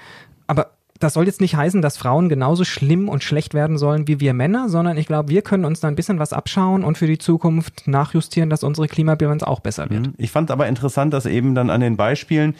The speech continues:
Speaker 2: auch der Fußabdruck von Frauen, der ist natürlich nicht super.
Speaker 1: Mhm, ja.
Speaker 2: Ja. Und alleine daran, dass ich für Geschlechtergerechtigkeit sorge, was ohne Frage wichtig ist,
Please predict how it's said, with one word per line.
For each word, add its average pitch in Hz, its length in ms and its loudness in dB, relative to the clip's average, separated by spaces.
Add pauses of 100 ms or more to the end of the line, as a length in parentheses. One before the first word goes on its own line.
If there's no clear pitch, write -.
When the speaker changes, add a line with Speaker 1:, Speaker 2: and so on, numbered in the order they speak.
(220)
Speaker 2:
auch 127 140 -2
der 127 140 0
Fußabdruck - 580 -2
von 127 320 0
Frauen, 127 320 0
der 104 140 0
ist 110 160 -4
natürlich 120 380 -2
nicht 104 140 -2
super. 113 380 -4 (160)
Speaker 1:
Mhm, 147 340 4
ja. 135 240 2 (120)
Speaker 2:
Ja. 104 220 0 (260)
Und 113 400 0
alleine 127 480 2
daran, 131 300 0
dass 127 160 0
ich 135 260 -4 (140)
für 123 180 0
Geschlechtergerechtigkeit 120 920 0
sorge, 117 400 2
was 98 260 -6
ohne 123 240 2
Frage 98 320 -2
wichtig 131 320 -2
ist, 139 260 -2